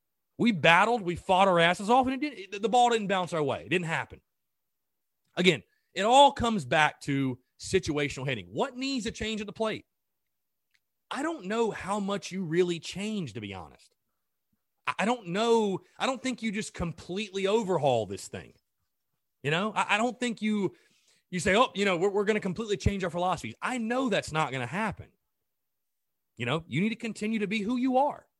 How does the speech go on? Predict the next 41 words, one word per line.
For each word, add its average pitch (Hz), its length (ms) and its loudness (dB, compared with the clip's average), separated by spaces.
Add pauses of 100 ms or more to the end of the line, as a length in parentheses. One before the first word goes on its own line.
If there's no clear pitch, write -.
(840)
You 98 80 -12
know, 107 80 -10
you're 127 180 -4
a 160 60 -4
team 170 420 -4
with, 147 260 0 (200)
you 120 100 -8
feel 151 260 -4
like, 170 200 2
high 143 260 2
quality 160 400 0
hitters 147 320 0
that 117 160 -12
drive 110 460 0
the 180 80 0
baseball 165 460 2
and 180 100 -2
can 151 100 -4
hit 175 140 -2
home 214 200 2
runs 247 240 0
every 110 160 -4
now 92 200 -8
and 80 80 -16
then. 64 100 -20 (2250)
But 147 280 4 (140)
I 160 160 4
don't 175 440 2
know 175 260 2
that 147 200 -2
South 156 460 -2
Carolina's 135 600 -4
game 107 680 -6 (380)
really 165 500 6
fit 151 300 -4
in 135 180 -4
well 120 240 2
at 107 160 -6
Texas 104 400 -8
this - 180 -14
weekend. 87 360 -14